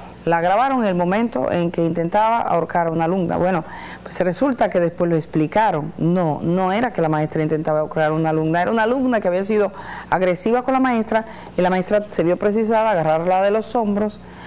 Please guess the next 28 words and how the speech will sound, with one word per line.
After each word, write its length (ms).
eh, 380
para 220
evitar 440
que 100
le 60
agrediera, 360
y 60
era 160
una 140
alumna 340
que 100
había 220
estado 340
en 80
diferentes 480
centros 380
escolares 540
por 180
conflictos 580
con 180
sus 300
maestros. 520
Salieron 400
los 100
profesores, 580
salió 200
la 80
escuela, 460